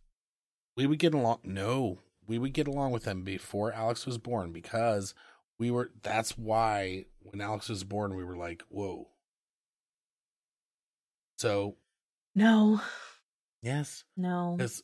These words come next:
Speaker 1: we were hanging out, we get along with them and all that stuff, and then when Alex
Speaker 2: I
Speaker 1: was
Speaker 2: did not
Speaker 1: born
Speaker 2: know her when I was pregnant. She was around the entire time I was pregnant with Gabby because they got married while I was pregnant with Gabby.
Speaker 1: The first,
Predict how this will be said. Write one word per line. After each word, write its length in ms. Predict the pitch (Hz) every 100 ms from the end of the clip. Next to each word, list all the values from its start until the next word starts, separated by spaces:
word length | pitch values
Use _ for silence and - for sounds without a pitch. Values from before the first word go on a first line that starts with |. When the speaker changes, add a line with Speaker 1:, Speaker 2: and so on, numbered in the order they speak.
| _ 107
Speaker 1:
we 180 | 120
were 120 | 127 127
hanging 280 | 147 156
out, 240 | 156 151 151
we 100 | 131
get 160 | 127
along 240 | 127 127 139
with 120 | 139
them 100 | 143
and 80 | 120
all 140 | 120
that 120 | 127 -
stuff, 300 | - 107 117
and 80 |
then 200 | 113 110
when 140 | 113 110
Alex 100 | - -
Speaker 2:
I 260 | - 202 190
Speaker 1:
was 80 | 160
Speaker 2:
did 180 | 202 180
not 300 | 190 185 113
Speaker 1:
born 120 | 180
Speaker 2:
know 380 | 180 175 175 -
her 480 | 175 175 160 147 -
when 280 | 151 160 151
I 100 | 139
was 180 | 139 -
pregnant. 460 | - 160 147 104 - _ _ _ _ _ _
She 380 | - 180 170 175
was 300 | 180 185 175
around 420 | 165 165 151 151
the 120 | 147 147
entire 300 | 147 151 151
time 180 | 156
I 40 | 143
was 120 | -
pregnant 300 | - 151 135
with 160 | - - - - -
Gabby 440 | 156 156 120 - _ _ _ _ _ _ _
because 260 | 185 196 165
they 140 | 175
got 180 | 165 156
married 460 | 170 190 175 160 151
while 200 | 160 151
I 60 |
was 140 | 151 151
pregnant 500 | - 165 160 151 -
with 200 | 175 165
Gabby. 540 | 175 160 156 - - - _ _ _ _ _ _ _ _ _
Speaker 1:
The 60 | 98
first, 600 | - 120 127 151 -